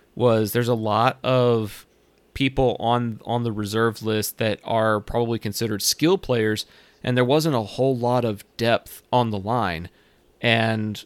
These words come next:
you know, the very first time an Arlington lineman goes down, they have to go and sign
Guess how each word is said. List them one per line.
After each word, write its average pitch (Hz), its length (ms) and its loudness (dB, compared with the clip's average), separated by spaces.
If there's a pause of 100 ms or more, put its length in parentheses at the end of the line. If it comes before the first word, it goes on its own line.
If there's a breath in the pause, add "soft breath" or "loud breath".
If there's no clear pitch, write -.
(140)
you 117 100 -4
know, 113 80 -4
the 104 60 -4
very 117 280 4
first - 360 -2
time 120 600 -2
an 113 480 -2
Arlington 113 580 -2
lineman 113 460 0
goes 104 280 0
down, 131 420 2 (400)
they 113 120 0
have 117 220 2
to 113 80 -4
go 110 500 2
and 107 400 -4
sign 110 720 -2